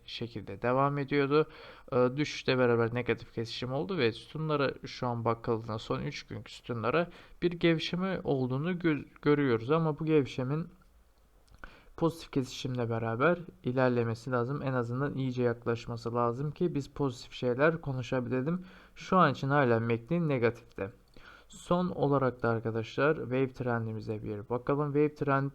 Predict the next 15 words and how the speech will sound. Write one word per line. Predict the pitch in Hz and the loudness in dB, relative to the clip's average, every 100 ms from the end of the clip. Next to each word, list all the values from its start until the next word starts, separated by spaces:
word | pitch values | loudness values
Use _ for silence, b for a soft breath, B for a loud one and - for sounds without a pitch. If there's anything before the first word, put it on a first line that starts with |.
| - - _ - B B _ | -10 -20 _ -16 B B _
<laughs> | _ - - _ - _ - | _ -20 -20 _ -20 _ 8
bayağı | 151 151 120 | 10 10 10
yani | 117 117 131 127 | 8 8 4 2
dibin | 135 131 151 | 2 2 2
de | 135 120 | 2 2
dibindeymiş. | 117 117 113 117 139 180 180 - b b b - | -2 -4 -2 0 0 -4 -6 -14 b b b -6
E, | 120 120 123 | 0 0 2
dün | 147 | 2
itibariyle | 143 123 127 123 117 | 2 0 2 4 4
pozitif | 113 135 123 - - | 2 0 -2 -4 -6
kesişimini | 123 117 131 120 113 | -6 -4 -10 -6 0
vermiş | 120 120 156 180 | 2 2 -2 -2
ama, | 165 135 120 - 120 | 0 2 0 -2 -6
e, | 120 117 117 | -6 -6 -4
tabii | 143 123 135 151 | -2 0 -2 -4